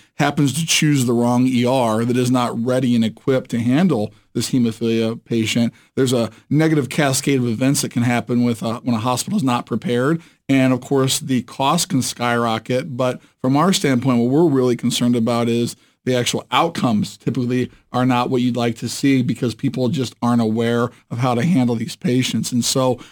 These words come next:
our specific operation falls in this population where we see a glaring gap between trying to get qualified practitioners,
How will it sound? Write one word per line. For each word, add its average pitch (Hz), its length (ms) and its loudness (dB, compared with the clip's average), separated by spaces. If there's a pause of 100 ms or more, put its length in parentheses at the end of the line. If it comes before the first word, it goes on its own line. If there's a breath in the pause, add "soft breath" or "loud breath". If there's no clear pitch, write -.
(300 loud breath)
our 160 240 2
specific 143 500 0
operation 123 920 2
falls 139 560 0
in 123 220 2
this 117 320 0 (320 soft breath)
population 143 800 2
where 120 360 2
we 135 220 0
see 147 480 2
a 117 60 2
glaring 120 480 2
gap 120 420 0 (140)
between 127 320 2
trying 135 260 0
to 123 60 2
get 113 180 -2
qualified 123 720 -2
practitioners, 135 880 0